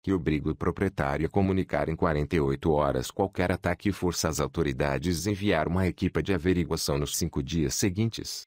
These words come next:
O sistema impõe também requisitos mínimos de proteção.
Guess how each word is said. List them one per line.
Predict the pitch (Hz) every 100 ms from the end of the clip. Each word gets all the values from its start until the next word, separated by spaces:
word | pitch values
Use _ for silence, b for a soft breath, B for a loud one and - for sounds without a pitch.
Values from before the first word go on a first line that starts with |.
| -
O |
sistema | 110 113 - - 117 113
impõe | 90 - 82
também | 82 104 76 67
requisitos | 90 - 110 87 90 98 87
mínimos | 92 95 101 92
de | 92
proteção. | - 113 120 117 - 78 62